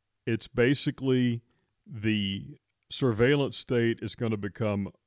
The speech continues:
overt instead of covert. You're gonna have to deal with it constantly. It's not just gonna be in ten years, in five years, in three years. It's not just gonna be that their monitoring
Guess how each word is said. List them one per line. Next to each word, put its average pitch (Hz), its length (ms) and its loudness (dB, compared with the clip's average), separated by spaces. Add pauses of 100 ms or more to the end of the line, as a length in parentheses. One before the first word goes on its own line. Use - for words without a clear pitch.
overt 107 720 0
instead 110 340 -6
of 92 140 -8
covert. 95 680 -4 (500)
You're 113 140 2
gonna 123 180 2
have 120 220 0
to 110 100 -6
deal 113 240 0
with 110 240 -2
it 101 140 0 (400)
constantly. 113 920 -8 (420)
It's - 280 -4
not 151 240 4
just 127 260 2
gonna 117 220 4
be 104 400 2
in 110 140 -2
ten 165 280 0
years, 131 520 0 (100)
in 113 120 -2
five 127 400 2
years, 113 380 2
in 110 180 -4
three 123 300 -2
years. 107 440 0
It's - 200 -10
not 151 180 -2
just 131 240 -6
gonna 120 200 0
be 113 240 0
that 101 440 -2
their 113 120 0
monitoring 110 880 -2